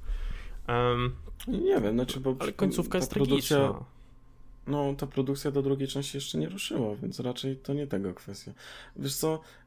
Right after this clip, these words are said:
Speaker 2: jest tragiczna ta końcówka. E, ja jeszcze tylko na chwilę wrócę do postaci, bo, y, to jest coś, co chciałem poruszyć już dawno, ale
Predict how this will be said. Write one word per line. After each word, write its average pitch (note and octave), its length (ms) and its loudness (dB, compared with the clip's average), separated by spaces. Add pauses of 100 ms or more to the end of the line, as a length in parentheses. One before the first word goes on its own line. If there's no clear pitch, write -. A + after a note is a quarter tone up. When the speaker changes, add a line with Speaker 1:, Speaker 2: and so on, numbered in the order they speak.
(240)
Speaker 2:
jest F#4 320 0
tragiczna G#2 380 -2
ta F#2+ 100 -4
końcówka. F#2+ 720 -6 (100)
E, G#2 280 -4 (360)
ja D3+ 180 4
jeszcze D#3 180 4
tylko - 160 2
na E3 80 4
chwilę D#3 240 4
wrócę A2+ 260 -4
do A2 100 0
postaci, G#2+ 500 -2
bo, A2+ 400 0 (500)
y, C2 100 -18
to - 120 -8
jest C3 100 -6
coś, C#3 120 -2
co C#3 100 -4
chciałem C3 260 2
poruszyć C3 440 0
już A#2 220 -10 (260)
dawno, A2 340 2
ale A#2 240 4